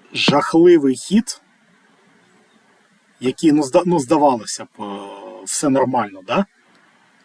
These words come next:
Але ось цим ходом турою на Б чотири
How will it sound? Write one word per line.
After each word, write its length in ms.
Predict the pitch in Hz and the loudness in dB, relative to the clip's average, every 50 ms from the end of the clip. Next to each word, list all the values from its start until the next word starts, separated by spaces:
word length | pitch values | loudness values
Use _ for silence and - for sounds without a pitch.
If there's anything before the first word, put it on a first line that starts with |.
| _ _ | _ _
Але 340 | - 147 147 156 175 165 - - | -2 0 2 2 2 0 0 -2
ось 180 | - 139 123 - | -6 -6 -6 -4
цим 200 | - - 143 139 | 0 0 0 0
ходом 440 | - - - 143 127 135 123 120 107 _ | 0 -2 -2 -2 0 0 -2 -4 -4 _
турою 540 | - 156 156 151 151 143 131 120 113 107 101 _ _ _ _ _ _ _ - | 0 2 2 4 4 4 4 2 0 -4 -8 _ _ _ _ _ _ _ -4
на 160 | 139 135 135 | -4 -2 -2
Б 180 | 120 143 139 - | -2 -2 -2 -2
чотири 540 | - - 131 - - 180 233 240 196 147 | -2 -4 -4 0 2 2 4 4 2 -2